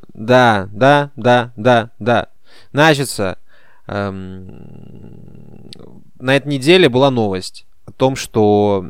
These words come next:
британец по имени Джек Дженкинс, а, основал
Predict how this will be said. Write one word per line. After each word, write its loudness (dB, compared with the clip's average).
британец -2
по -4
имени -4
Джек -6
Дженкинс, -8
а, -6
основал 0